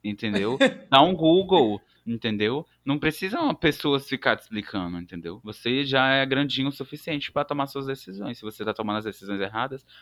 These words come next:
Speaker 1: arque com as suas consequências. <clears throat> É, Thiago Abravanel eu excluiria, mas fora isso, eu, entre aspas, concordo com ela, porque, tipo assim, eu acho que, no caso, ela tá comentando literalmente a partir depois do paredão.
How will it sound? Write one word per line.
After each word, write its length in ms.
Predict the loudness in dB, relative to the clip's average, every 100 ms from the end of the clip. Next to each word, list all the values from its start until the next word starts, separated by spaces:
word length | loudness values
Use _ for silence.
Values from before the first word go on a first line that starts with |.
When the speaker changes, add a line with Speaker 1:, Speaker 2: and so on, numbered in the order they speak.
| _
Speaker 1:
arque 320 | -2 -2 -4 -8
com 120 | -8
as 60 |
suas 200 | -8 -10
consequências. 600 | -10 -12 -12 -16 -18 _ _ _ -4
<clears throat> 600 | -2 -2 -4 0 0 -2 -8 _ _ -20 _ -4
É, 880 | -2 0 0 -2 -2 -4 -6 -10 -14 -20 _ _ _ _
Thiago 280 | 2 4 6
Abravanel 380 | 6 6 6 6
eu 40 |
excluiria, 540 | 2 0 2 4 4 4
mas 320 | 4 2 2
fora 240 | 4 4
isso, 380 | 4 0 -2 0
eu, 300 | 4 4 2 -2
entre 240 | 0 2
aspas, 380 | 2 2 -2 -4
concordo 460 | -4 -4 -2 -2 -2
com 180 | -2 -2
ela, 260 | 0 -4 _ _ _
porque, 220 | -8 -6
tipo 160 | -6 -6
assim, 200 | -10 -4
eu 180 | 2 4
acho 180 | 4 2
que, 140 | -8
no 120 | -8 0
caso, 220 | 2 4
ela 80 | 2
tá 100 | 0
comentando 320 | 0 0 0
literalmente 540 | 2 2 2 0 -2
a 40 | -4
partir 280 | -4 -4
depois 340 | -4 -2 -2 -4
do 80 | -2
paredão. 600 | -2 0 0 0 0